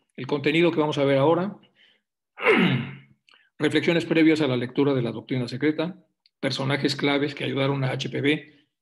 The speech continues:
<clears throat> a escribirla, mundo interior y mundo exterior, asociado a la, a los antecedentes de la doctrina secreta,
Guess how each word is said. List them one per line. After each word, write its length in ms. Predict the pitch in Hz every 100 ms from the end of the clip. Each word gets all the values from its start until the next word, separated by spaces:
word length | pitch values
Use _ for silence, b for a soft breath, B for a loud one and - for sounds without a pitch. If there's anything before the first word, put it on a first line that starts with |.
| _
<clears throat> 400 | - 269 147 135
a 280 | 120 113 117
escribirla, 580 | 120 - 110 131 147 214 - _ _ _ _ _ _ _ _ -
mundo 260 | 170 185
interior 520 | 180 147 143 165 175 175
y 120 | 123
mundo 280 | 131 135 131
exterior, 640 | 135 117 131 156 - - _ _ _ _ _ _ -
asociado 640 | 113 120 110 139 135 135
a 20 | 117
la, 140 | 107
a 260 | 117 117 113
los 340 | 104 113 110
antecedentes 600 | 117 113 123 123 131 127
de 80 | 117
la 80 | 110
doctrina 320 | 107 120 117
secreta, 500 | 123 127 135 143